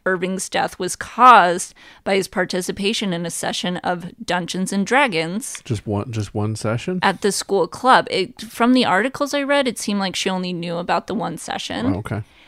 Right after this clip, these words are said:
Speaker 1: And, like, the tragedy of this, too, is the club was formed by the school's principal.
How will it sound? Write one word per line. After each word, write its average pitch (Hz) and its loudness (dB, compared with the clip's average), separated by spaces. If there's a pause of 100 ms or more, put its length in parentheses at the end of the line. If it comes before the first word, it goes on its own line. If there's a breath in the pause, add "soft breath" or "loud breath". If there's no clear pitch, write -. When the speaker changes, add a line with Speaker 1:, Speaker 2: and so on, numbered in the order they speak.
(540 soft breath)
Speaker 1:
And, 254 2
like, 233 0
the 247 6
tragedy 226 4
of 170 -2
this, - -2
too, 247 4
is 185 0 (260 loud breath)
the 214 4
club 220 4
was 285 0
formed 170 -2 (100)
by 196 2
the 185 -2
school's 180 -6
principal. - -10